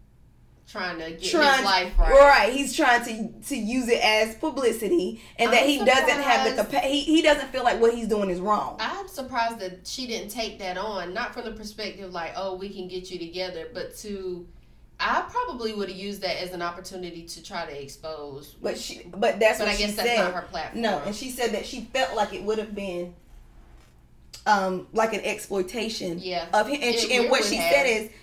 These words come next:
Speaker 2: he's really sick. And he does not realize, he does not, R. Kelly does not think any of this is wrong.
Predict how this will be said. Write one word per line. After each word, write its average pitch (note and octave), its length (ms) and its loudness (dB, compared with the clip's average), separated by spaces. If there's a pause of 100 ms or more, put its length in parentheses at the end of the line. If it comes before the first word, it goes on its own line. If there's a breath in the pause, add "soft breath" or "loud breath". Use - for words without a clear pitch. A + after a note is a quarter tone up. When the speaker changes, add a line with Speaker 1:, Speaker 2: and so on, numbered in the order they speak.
Speaker 2:
he's D4+ 280 2
really A3 300 0
sick. - 500 -4 (360 soft breath)
And A#3 140 2
he D4 220 2
does B3+ 180 4
not A3+ 340 2
realize, B3 540 4
he D#4+ 120 6
does D#4 220 2
not, A#3 300 4 (240)
R. B3+ 140 8
Kelly D#4 220 -2
does B3 140 0
not A#3 200 2
think - 160 2
any G#3+ 220 -2
of G#3+ 100 -4
this G3 160 -2
is G3+ 160 -8
wrong. - 320 -8